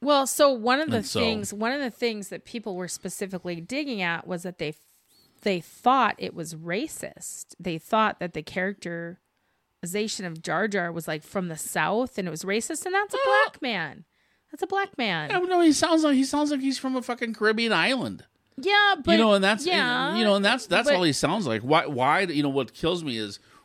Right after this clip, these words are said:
Speaker 2: why does, and I, no, I'm not arguing with you at all. And
Speaker 1: Th-,
Speaker 2: you're,
Speaker 1: I
Speaker 2: you're
Speaker 1: didn't make
Speaker 2: absolutely
Speaker 1: that
Speaker 2: right.
Speaker 1: up. That
Speaker 2: You're,
Speaker 1: was
Speaker 2: no, no,
Speaker 1: what
Speaker 2: no, no.
Speaker 1: they
Speaker 2: You're,
Speaker 1: talked
Speaker 2: you're
Speaker 1: about.
Speaker 2: absolutely, you're absolutely right
Speaker 1: I didn't
Speaker 2: in
Speaker 1: make that
Speaker 2: people's
Speaker 1: up.
Speaker 2: po-, in people's false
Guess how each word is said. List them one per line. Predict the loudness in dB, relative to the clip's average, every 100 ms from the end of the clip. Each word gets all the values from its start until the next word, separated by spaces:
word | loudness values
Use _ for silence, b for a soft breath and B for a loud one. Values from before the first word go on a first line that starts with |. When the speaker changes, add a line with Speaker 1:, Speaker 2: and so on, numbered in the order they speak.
| b
Speaker 2:
why | -6 0 2 2
does, | 0 -2 -4
and | 0
I, | 0 0
no, | 0 0
I'm | 2
not | 2
arguing | 4 2 0
with | -6 -6
you |
at | -6
all. | -4 -2
And | 0
Speaker 1:
Th-, | 2
Speaker 2:
you're, | 4
Speaker 1:
I | 4 4
Speaker 2:
you're | 4
Speaker 1:
didn't | 4
make | 4
Speaker 2:
absolutely | 2 4
Speaker 1:
that | 4 4
Speaker 2:
right. | 2
Speaker 1:
up. | 0
That | 2 4 6
Speaker 2:
You're, | 4
Speaker 1:
was | 4
Speaker 2:
no, | 2
no, | 2
Speaker 1:
what | 0
Speaker 2:
no, | 2
no. | 2
Speaker 1:
they | 4
Speaker 2:
You're, | 4
Speaker 1:
talked | 4 2
Speaker 2:
you're | 4
Speaker 1:
about. | 4
Speaker 2:
absolutely, | 2 0 -4 0
you're | 2
absolutely | 4 2 -4 -6 0
right | 2 2
Speaker 1:
I |
didn't | -2
Speaker 2:
in | -6
Speaker 1:
make | -6
that |
Speaker 2:
people's | -8 -4 -4 -6
Speaker 1:
up. | -10 b b _
Speaker 2:
po-, | -12 -8 0
in | 0
people's | 0 -6 -6 -8
false | -10 -18 -4 2 4 4 0 -4 -4 -6